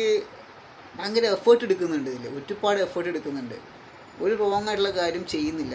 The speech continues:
ബിഗ് ബോസ് എന്താണോ പറയുന്നത് അതിന് against ഒന്നും അനീഷ് ചെയ്തിട്ടില്ല. കറക്റ്റ് കാര്യങ്ങളെ ബിഗ് ബോസ് ചെയ്തിട്ടുള്ളൂ.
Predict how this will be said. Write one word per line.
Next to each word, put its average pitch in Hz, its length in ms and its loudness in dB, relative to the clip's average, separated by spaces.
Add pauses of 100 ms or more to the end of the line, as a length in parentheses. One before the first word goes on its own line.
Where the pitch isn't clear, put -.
(100)
ബിഗ് - 180 -10
ബോസ് 202 300 0 (100)
എന്താണോ 196 460 0 (100)
പറയുന്നത് 170 340 0 (100)
അതിന് 170 260 -6
against 175 400 -8 (100)
ഒന്നും 185 260 -6 (140)
അനീഷ് 165 340 -6 (120)
ചെയ്തിട്ടില്ല. 170 580 -2 (300)
കറക്റ്റ് 160 380 -6 (100)
കാര്യങ്ങളെ 175 520 -2
ബിഗ് 143 200 -8
ബോസ് 156 160 -8
ചെയ്തിട്ടുള്ളൂ. 135 340 -6